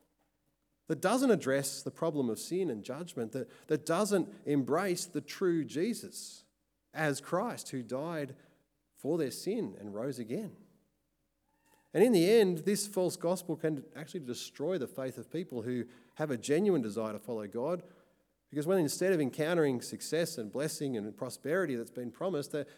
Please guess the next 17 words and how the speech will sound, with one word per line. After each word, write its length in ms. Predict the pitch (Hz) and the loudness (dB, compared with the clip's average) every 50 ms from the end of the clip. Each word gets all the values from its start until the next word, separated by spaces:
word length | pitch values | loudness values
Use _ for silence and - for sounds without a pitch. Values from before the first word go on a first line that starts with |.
| - - | -20 -14
they 180 | - 101 131 147 | -10 -6 -4 -4
encounter 400 | 135 - - 123 120 123 120 107 | -6 -6 -6 -6 -4 -4 -4 -4
suffering 520 | - - 127 127 151 - - 147 127 113 | -6 -6 -6 -6 -8 -6 -6 -6 -4 -4
and 180 | 104 107 107 107 | -6 -6 -6 -8
the 60 | 101 | -8
hardship 420 | 120 127 143 143 139 - 139 - | -6 -6 -6 -6 -8 -10 -14 -12
of 100 | - 104 | -12 -10
living 260 | 107 127 131 135 123 | -8 -8 -6 -6 -6
in 60 | 120 117 | -6 -6
this 120 | 113 104 | -8 -10
broken 400 | - - 123 127 - - 101 101 | -10 -8 -8 -8 -6 -8 -8 -4
world, 320 | 110 143 175 170 151 127 | -2 0 2 2 2 0
and, 120 | 127 123 123 - - - - _ _ _ _ _ _ _ _ _ _ _ _ _ _ - | -2 -4 -4 -8 -12 -20 -20 _ _ _ _ _ _ _ _ _ _ _ _ _ _ -6
and 100 | 113 120 | -2 -2
they 60 | 127 | 0
give 220 | 127 147 151 135 | 2 2 2 4
up 380 | 160 220 240 233 - - - | 4 2 2 -2 -6 -16 -20